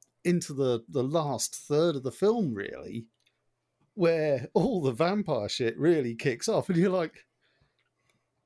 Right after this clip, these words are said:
you know, I, I was actually lulled into a false sense of security. I did not see this shit happening.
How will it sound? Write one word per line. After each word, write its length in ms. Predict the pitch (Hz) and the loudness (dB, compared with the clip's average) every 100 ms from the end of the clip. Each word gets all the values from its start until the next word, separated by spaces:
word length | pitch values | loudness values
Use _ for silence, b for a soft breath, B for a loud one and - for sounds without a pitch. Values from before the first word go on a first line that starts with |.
| _ _ _ _ _ _ _ | _ _ _ _ _ _ _
you 100 | 220 | 2
know, 100 | 185 | 2
I, 360 | 165 208 151 165 | 4 2 2 0
I 20 | |
was 160 | 165 131 | 0 -2
actually 240 | - 143 | -2 0
lulled 320 | 143 147 131 | 2 2 2
into 240 | 127 - 135 | -2 -4 -4
a 60 | |
false 280 | - 160 117 | 0 0 0
sense 200 | 131 113 | -2 -4
of 40 | - | -6
security. 600 | - - 349 208 110 127 | -6 -2 0 0 -2 -2
I 180 | - 135 | -2 -2
did 260 | - 127 | -4 0
not 200 | 175 196 | 2 2
see 280 | - - 120 | -2 -4 -2
this 180 | 147 170 | 0 0
shit 280 | - 131 156 | 0 0 0
happening. 520 | 196 277 123 110 135 | -2 -4 -4 0 0